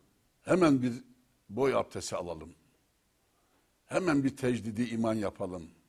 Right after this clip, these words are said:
Hemen Allah'a imanımızı tazeleyelim. Ve hemen ibadet ve taata başlayarak Allah'ın emri olan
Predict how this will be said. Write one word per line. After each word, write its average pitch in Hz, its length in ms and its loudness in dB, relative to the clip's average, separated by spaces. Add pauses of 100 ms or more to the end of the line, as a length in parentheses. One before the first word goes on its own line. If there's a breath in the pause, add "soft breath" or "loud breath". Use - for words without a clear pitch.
(760)
Hemen 160 300 2
Allah'a 120 440 2
imanımızı 107 720 -2
tazeleyelim. 92 760 -6 (1160)
Ve 104 120 -6
hemen 135 460 -2 (1700)
ibadet 107 540 -2
ve 98 120 -4
taata 90 440 -6
başlayarak 95 540 -4 (1800)
Allah'ın 110 580 0 (140)
emri 110 480 -2
olan 90 300 -6